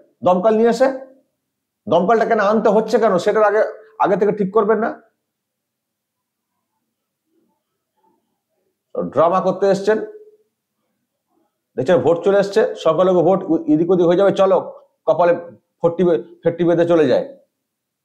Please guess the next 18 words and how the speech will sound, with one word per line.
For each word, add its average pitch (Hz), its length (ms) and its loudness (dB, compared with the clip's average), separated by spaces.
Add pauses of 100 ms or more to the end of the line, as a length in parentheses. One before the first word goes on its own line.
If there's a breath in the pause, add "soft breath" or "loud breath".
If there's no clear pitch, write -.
(640)
ব্যান্ডেজ 151 300 2
বেঁধে, - 560 -2 (2250 soft breath)
ব্যান্ডেজ 139 360 0
বেঁধে, 170 360 0
কালো 131 280 2
কাপড় 165 380 0
মাথায় 127 340 0
দিয়ে, 143 280 -2
একেবারে 160 400 2 (420)
গলা 135 240 2
পেঁচিয়ে, 160 640 -4 (2000)
পাক্কা 143 340 0
রোজা-, 143 220 0
রোজাদার 143 440 2
মনে 139 160 -2
হচ্ছে 127 220 0
একেবারে, 87 340 -2
আর 73 120 -6